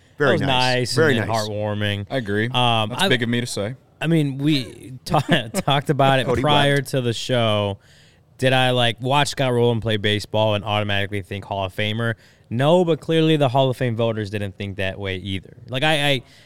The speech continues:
Speaker 2: they didn't vote him in on the first ballot. He wasn't the first ballot Hall of Famer. Um, you kinda had to keep getting voted on to stay on the, on the
Speaker 1: Mm-hmm.
Speaker 2: ballot. But so in that sense, no, he wasn't a, a Hall of Famer. Like, it, on first glance, but,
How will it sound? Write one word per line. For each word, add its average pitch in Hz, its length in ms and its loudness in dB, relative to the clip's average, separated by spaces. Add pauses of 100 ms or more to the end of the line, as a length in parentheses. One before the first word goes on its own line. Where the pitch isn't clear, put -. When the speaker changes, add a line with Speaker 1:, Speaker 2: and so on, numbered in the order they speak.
(140)
Speaker 2:
they 139 160 2
didn't 165 180 2
vote 131 160 4
him 127 120 2
in 113 80 0
on 110 60 0
the 110 60 -2
first 101 260 -6
ballot. 90 260 -8
He 101 40 -4
wasn't 110 180 -2
the 117 60 -2
first 110 240 -8
ballot 107 180 -8
Hall 104 120 -6
of 104 80 -8
Famer. 92 380 -8 (420)
Um, 95 260 -2
you 95 100 -8 (200)
kinda 101 260 -2
had 104 200 0
to 101 120 -6 (360)
keep 110 140 -6
getting 107 180 -2
voted 104 240 0
on 101 120 -2
to 107 60 -8
stay 104 160 -6
on 104 140 -6
the, 104 60 -2
on 135 200 -2
the 104 60 -2
Speaker 1:
Mm-hmm. 98 40 -10
Speaker 2:
ballot. 95 340 0 (100)
But 104 280 -2 (260)
so 147 280 4
in 139 160 0
that 139 200 4
sense, 117 300 -2
no, 131 160 2
he 123 140 2
wasn't 113 300 0
a, 104 240 0
a 117 120 -6
Hall 120 200 0
of 110 60 -4
Famer. 117 300 -2
Like, 110 180 0
it, 120 200 -6
on 143 140 -2
first 131 280 2
glance, 110 380 0
but, 101 300 -4